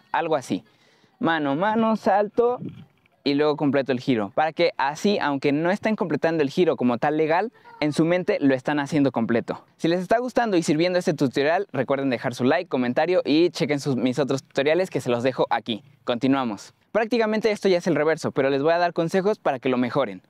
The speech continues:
Un consejo que les puede servir es que el pie más cercano a la barda es el primero en caer. Vean, mi pie derecho es el que yo pongo más cercano a la banca, pongo mano, salto y vean, eh, fue el primero en caer. Así puede hacer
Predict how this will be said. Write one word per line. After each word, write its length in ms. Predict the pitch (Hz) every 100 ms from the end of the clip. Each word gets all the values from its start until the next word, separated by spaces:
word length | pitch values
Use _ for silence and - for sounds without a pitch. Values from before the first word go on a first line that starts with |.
| -
Un 160 | 226
consejo 360 | 240 254 254 226
que 100 | 208
les 100 | 170
puede 220 | 208 208
servir 280 | 190 151 170 -
es 140 | 151
que 120 | 185 147
el 100 | 135
pie 180 | 175
más 200 | 185 196
cercano 340 | 196 165 175 160
a 20 |
la 120 | 143
barda 280 | 147 170 185 -
es 160 | 147
el 100 | 175
primero 360 | 143 147 143 139
en 80 | 127
caer. 320 | 113 104 - -
Vean, 380 | 147 139 110 -
mi 120 | 127
pie 240 | 117 165 165
derecho 400 | 170 196 233 - -
es 200 | 143 160
el 100 | 127
que 160 | 127
yo 200 | 123 151
pongo 220 | 151 160 143
más 160 | 143
cercano 300 | 143 127 143
a 20 |
la 120 | 139 160
banca, 420 | 208 214 254 294 _ _ _ -
pongo 260 | - 180 165
mano, 400 | 208 254 247 254
salto 640 | - 233 240 226 262 285 254 - - _
y 120 | 135 143
vean, 340 | 151 110 107 -
eh, 160 | - 160
fue 160 | 196
el 80 | 180
primero 260 | 175 170 156
en 80 |
caer. 260 | 139 117 107 - _ _ -
Así 260 | 180 226
puede 200 | 220 233
hacer 400 | 220 208 190 226